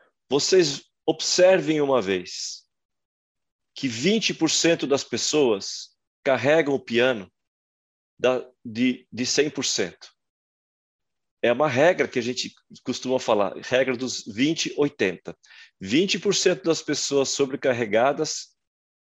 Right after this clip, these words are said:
é, fazendo tudo o que tem que ser feito, ou não fazendo bem, ou não conseguindo fazer tudo, se dedicando, é, e oitenta por cento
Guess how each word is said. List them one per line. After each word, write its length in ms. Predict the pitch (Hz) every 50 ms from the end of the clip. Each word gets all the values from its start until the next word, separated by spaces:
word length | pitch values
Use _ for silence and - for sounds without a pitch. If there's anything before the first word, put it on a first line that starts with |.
| _ _ _ _ _ _ _ _ _ _ _ _ -
é, 840 | 127 131 135 135 131 131 127 127 123 120 120 117 117 117 113 110 107 - _ _ _ _ _ _ _ _ _ _ _
fazendo 520 | - - 147 131 107 127 147 147 151 143 127
tudo 240 | - - 185 170
o 20 | 160
que 80 | -
tem 160 | - - 156 147
que 80 | -
ser 140 | - - 147
feito, 420 | - - 123 120 123 123 - - - _ _ _ _ _ _ _ _ _ _ _ _ _ _ _ _
ou 200 | - 131 139 131
não 160 | 127 147 151
fazendo 380 | - 147 127 113 147 151 160 135
bem, 420 | 113 127 120 117 117 120 120 _ _ _ -
ou 140 | - 143 143
não 180 | 151 165 170
conseguindo 480 | - 165 147 - - 123 123 139 135 127
fazer 420 | - - 127 110 123 131 123 -
tudo, 320 | - 101 101 107 104 113 - _ _ _ _ _ _ - - _ -
se 160 | - - 143
dedicando, 720 | 135 165 160 143 - - - 127 120 123 123 113 127 - _ _ _ _ _ _ _ _ _ _ _ - -
é, 300 | 127 131 127 127 123 -
e 60 | 131
oitenta 320 | 131 123 - 147 135 165 147
por 160 | - 147 -
cento 540 | - - 143 135 135 - 156 147 139 -